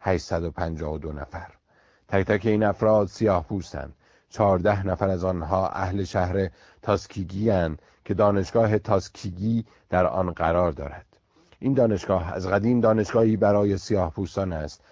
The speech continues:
و بوکرتی واشنگتن آن را بنا گذاشته است.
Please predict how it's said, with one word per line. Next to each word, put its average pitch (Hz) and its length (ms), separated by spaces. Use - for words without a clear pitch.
و 101 100
بوکرتی 104 640
واشنگتن 104 640
آن 101 240
را 78 260
بنا 104 380
گذاشته 76 480
است. - 380